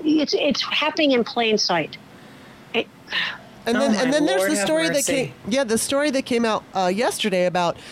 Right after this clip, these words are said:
Speaker 2: Giuliani pursued shadow Ukraine agenda as key foreign policy officials were sidelined.
Speaker 1: Oh, right.
Speaker 3: Right,
Speaker 1: And Trump
Speaker 3: because
Speaker 1: even
Speaker 3: he,
Speaker 1: told, Trump
Speaker 3: and
Speaker 1: even told the Ukrainian president, "Work with Rudy."
Speaker 2: Yeah.
Speaker 3: Ru-, work
Speaker 1: Work
Speaker 3: with
Speaker 1: with Rudy.
Speaker 3: Rudy.
Speaker 1: Work with
Speaker 3: And then
Speaker 1: Rudy,
Speaker 3: did
Speaker 1: who,
Speaker 3: you
Speaker 1: does he have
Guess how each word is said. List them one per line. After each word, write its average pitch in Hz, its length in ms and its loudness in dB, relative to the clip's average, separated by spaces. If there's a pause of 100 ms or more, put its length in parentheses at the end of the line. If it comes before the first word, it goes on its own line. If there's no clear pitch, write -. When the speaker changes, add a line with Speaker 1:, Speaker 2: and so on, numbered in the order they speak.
(140)
Speaker 2:
Giuliani 220 720 2
pursued 196 500 0
shadow 190 420 0
Ukraine 202 440 0
agenda 180 500 0
as 165 180 -2
key 220 260 -2
foreign 196 480 0
policy 185 480 0
officials 160 420 -2
were 156 80 0
sidelined. 156 800 -2 (920)
Speaker 1:
Oh, 349 220 2
right. 370 220 2
Speaker 3:
Right, 277 200 0
Speaker 1:
And 277 100 2
Trump 320 220 0
Speaker 3:
because 226 140 0
Speaker 1:
even - 120 0
Speaker 3:
he, - 80 -2
Speaker 1:
told, 294 160 0
Trump - 240 -2
Speaker 3:
and 247 100 2
Speaker 1:
even 381 140 0
told 339 300 0
the 330 60 0
Ukrainian 349 420 0
president, 285 500 -4
"Work 262 300 0
with 302 140 -2
Rudy." 285 380 -2 (220)
Speaker 2:
Yeah. 180 280 0 (360)
Speaker 3:
Ru-, 254 300 0
work - 80 2
Speaker 1:
Work 494 180 6
Speaker 3:
with 494 160 0
Speaker 1:
with - 20 -2
Rudy. 247 340 2
Speaker 3:
Rudy. 277 120 -2
Speaker 1:
Work 427 220 0
with 247 80 2
Speaker 3:
And 254 100 4
then 254 120 2
Speaker 1:
Rudy, 262 300 0 (200)
Speaker 3:
did 262 140 0
Speaker 1:
who, 349 140 2
Speaker 3:
you 285 80 2
Speaker 1:
does 302 180 2
he 427 160 2
have 370 140 -2